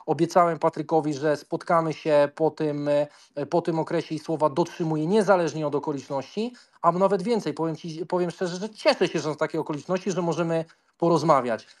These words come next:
A dzisiaj te rozmowy uderzają, e, w klub, uderzają w Bartka, bo ja zaraz po naszym spotkaniu będę musiał Bartka dzwonić i go przepraszać za to, co się wydarzyło,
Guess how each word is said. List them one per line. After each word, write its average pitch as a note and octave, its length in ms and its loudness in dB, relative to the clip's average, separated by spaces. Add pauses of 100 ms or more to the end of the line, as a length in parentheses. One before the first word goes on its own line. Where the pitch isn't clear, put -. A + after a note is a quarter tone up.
(140)
A D3+ 120 6
dzisiaj A3 300 2
te G#3+ 80 6
rozmowy F3 380 4
uderzają, F3+ 640 2
e, D#3+ 320 0
w - 80 -14
klub, G#3 320 4
uderzają F3 420 2
w C3+ 80 -8
Bartka, G#3+ 400 4
bo D3+ 140 -2
ja A#3 200 2
zaraz G#3 260 4
po G3 120 -4
naszym F#3 240 0
spotkaniu F#3 460 0
będę E3+ 180 -2
musiał F3 240 -2
Bartka G3 420 2
dzwonić D#3+ 360 -4
i D#3 40 -16
go D#3 80 -6
przepraszać G#3 640 2
za D#3+ 100 0
to, D#3 120 -8
co - 60 -16
się - 80 -8
wydarzyło, D3 520 -2